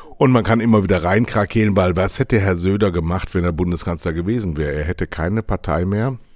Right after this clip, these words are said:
die aus Bayern heraus sagen könnte, wir können alles viel besser.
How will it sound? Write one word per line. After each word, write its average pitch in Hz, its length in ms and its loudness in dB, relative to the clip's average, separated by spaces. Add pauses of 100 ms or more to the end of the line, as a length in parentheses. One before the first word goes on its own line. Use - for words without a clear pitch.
(160)
die 87 380 -4
aus 87 180 -4
Bayern 92 380 -2
heraus 98 600 -4 (760)
sagen 87 320 2
könnte, 95 240 -2
wir 85 100 0
können 90 220 -4
alles 76 220 -8
viel 95 160 -6
besser. - 300 -6